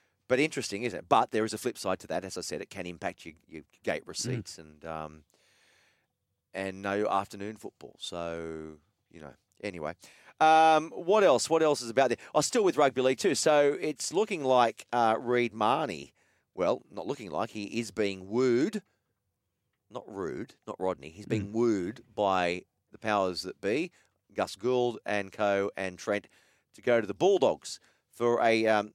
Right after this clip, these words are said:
Speaker 1: s-, far more appealing pay pack. Six fifty, they say, six fifty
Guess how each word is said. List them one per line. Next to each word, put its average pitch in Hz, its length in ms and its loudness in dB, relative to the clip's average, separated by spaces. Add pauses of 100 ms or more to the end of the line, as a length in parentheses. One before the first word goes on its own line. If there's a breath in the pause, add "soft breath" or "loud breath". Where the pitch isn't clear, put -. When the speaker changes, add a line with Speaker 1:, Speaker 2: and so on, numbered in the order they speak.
Speaker 1:
s-, - 140 -8 (100)
far 147 520 4 (120)
more 113 320 0
appealing 113 540 0 (240)
pay 143 220 2
pack. - 400 -10 (440)
Six - 380 -4
fifty, 175 400 0
they 85 220 0
say, 120 360 0
six - 340 -6
fifty 117 440 -4